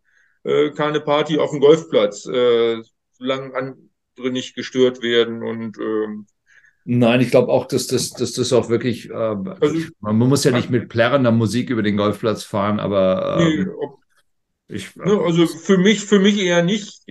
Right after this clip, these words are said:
Speaker 1: unbedingt. Also grad so auf dem Linksplatz bräuchte ich jetzt keine, da, da, ne, da reicht ja das Meeresrauschen. Das ist ja Musik quasi, aber,
Speaker 2: Ja.
Speaker 1: ähm, ähm,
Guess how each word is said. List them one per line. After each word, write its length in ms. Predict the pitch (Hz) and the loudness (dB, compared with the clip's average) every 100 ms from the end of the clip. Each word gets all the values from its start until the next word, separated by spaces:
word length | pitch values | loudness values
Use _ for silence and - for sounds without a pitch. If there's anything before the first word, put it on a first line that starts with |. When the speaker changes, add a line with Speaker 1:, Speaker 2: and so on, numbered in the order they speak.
| 87 | -4
Speaker 1:
unbedingt. 760 | 196 190 185 180 180 180 - | -2 0 0 -2 -2 -6 -2
Also 240 | 165 160 160 | 0 2 2
grad 220 | 160 165 | 2 6
so 100 | 165 | 4
auf 80 | 147 | 4
dem 120 | 143 | 0
Linksplatz 800 | 170 202 - 180 170 170 - - | 0 0 -2 0 0 0 -8 -12
bräuchte 340 | 143 165 165 170 | 2 2 2 -2
ich 60 | |
jetzt 220 | 165 165 | -4 -2
keine, 580 | 165 156 156 151 147 151 | -2 -2 0 -2 -2 -4
da, 240 | 147 147 147 | -2 -2 0
da, 480 | 147 143 139 135 _ _ _ _ | -2 -2 -4 -8 _ _ _ _
ne, 100 | 156 | 0
da 120 | 160 143 | 2 4
reicht 300 | 151 165 160 | 4 4 4
ja 80 | 143 | 4
das 140 | 143 | 2
Meeresrauschen. 720 | 143 175 185 170 165 170 165 | 0 0 0 0 2 2 0
Das 120 | 156 185 | -2 -2
ist 140 | - | -2
ja 100 | 185 | 0
Musik 520 | 185 175 196 202 - _ | 0 -4 -4 -6 -8 _
quasi, 560 | 175 170 175 170 175 160 | 0 2 2 -2 -4 -4
aber, 360 | 156 151 151 | -2 0 2
Speaker 2:
Ja. 180 | 131 120 | 4 4
Speaker 1:
ähm, 340 | 139 139 139 - _ _ _ _ _ _ _ | 0 -4 -16 -20 _ _ _ _ _ _ _
ähm, 800 | - 131 131 127 127 123 120 107 | -6 -4 -4 -8 -10 -12 -14 -16